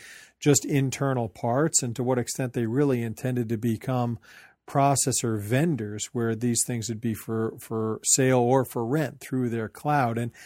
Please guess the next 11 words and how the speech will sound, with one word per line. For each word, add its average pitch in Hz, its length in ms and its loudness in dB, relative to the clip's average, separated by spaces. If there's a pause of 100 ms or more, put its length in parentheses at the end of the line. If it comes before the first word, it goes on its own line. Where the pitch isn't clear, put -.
(280)
I 196 140 2
don't 180 340 -2
think 147 400 2 (420)
Google 127 460 2
really 131 480 2
intends 123 560 -4 (140)
to 117 360 0
enter 135 400 -2
the 113 120 -6
processor 117 840 -4
game 113 540 -4